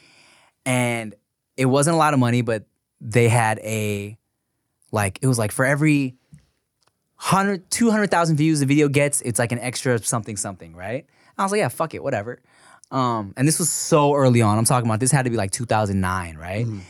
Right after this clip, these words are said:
Speaker 1: And this video ended up going crazy for me at that point. Millions of views, right? So I'm like,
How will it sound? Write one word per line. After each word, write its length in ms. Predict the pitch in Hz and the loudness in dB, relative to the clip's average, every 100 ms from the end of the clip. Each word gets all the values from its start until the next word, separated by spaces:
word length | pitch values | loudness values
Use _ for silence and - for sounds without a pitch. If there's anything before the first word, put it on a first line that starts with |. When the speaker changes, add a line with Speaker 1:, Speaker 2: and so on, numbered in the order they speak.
| - - _ _ | -20 -20 _ _
Speaker 1:
And 480 | 123 123 110 104 92 - | -2 0 0 -2 -8 -2
this 180 | 156 175 | 0 2
video 480 | 165 165 143 123 117 | 2 4 4 4 0
ended 300 | 120 127 120 | 2 2 2
up 120 | 101 | -2
going 240 | 101 107 | -4 -6
crazy 680 | 95 - - 123 123 123 104 101 | -6 -14 -4 2 4 4 2 -2
for 140 | 92 | -4
me 100 | 95 | -6
at 120 | 87 | -6
that 160 | 85 82 | -8 -6
point. 240 | 95 90 | -8 -6
Millions 560 | 104 113 127 127 117 101 | 2 4 6 6 2 0
of 80 | 90 | -4
views, 340 | 82 - - | -10 -14 -6
right? 240 | 101 113 - _ - - | -2 -2 -4 _ -20 -8
So 160 | - 151 | 0 2
I'm 100 | 156 | 4
like, 280 | 147 131 | 4 0